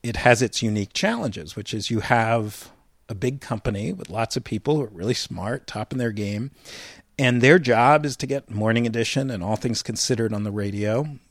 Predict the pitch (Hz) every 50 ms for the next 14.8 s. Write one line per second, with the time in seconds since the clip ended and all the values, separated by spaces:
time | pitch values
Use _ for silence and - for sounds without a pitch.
0 | _ _ - 123 110 107 107 104 104 98 - - 104 107 110 110 107 - - 117
1 | 104 104 107 104 98 101 107 - - - - - - - _ _ - - 120 101
2 | 98 107 113 120 127 117 117 104 92 117 104 - - 107 104 98 113 113 110 113
3 | - - - 110 101 101 101 107 113 110 - - 110 98 98 120 98 92 - 101
4 | 95 - - 101 92 90 92 95 110 - - - _ - 139 117 113 107 107 107
5 | 107 104 104 101 104 101 - _ _ - - - - - - - _ _ _ _
6 | _ _ _ - 147 147 160 175 156 127 143 131 127 120 - - 110 113 135 139
7 | 151 131 117 107 - - - 120 113 117 113 113 - - 226 185 123 123 127 143
8 | 147 131 - - - 135 120 - - 135 123 107 107 92 101 117 120 120 - -
9 | - 123 - - - - 117 101 98 - 95 98 - 123 123 - - - - -
10 | _ - - 120 107 104 104 101 - - - - 120 117 110 107 104 98 98 98
11 | 95 90 - - - _ - 131 120 98 90 95 - - - 123 117 110 110 104
12 | 92 85 - - - 113 117 113 113 110 104 104 101 98 - - - - 135 123
13 | 117 117 101 101 101 95 101 127 131 107 107 120 - - - - - - - -
14 | - - _ _ _ - 117 113 113 110 113 117 117 110 101 95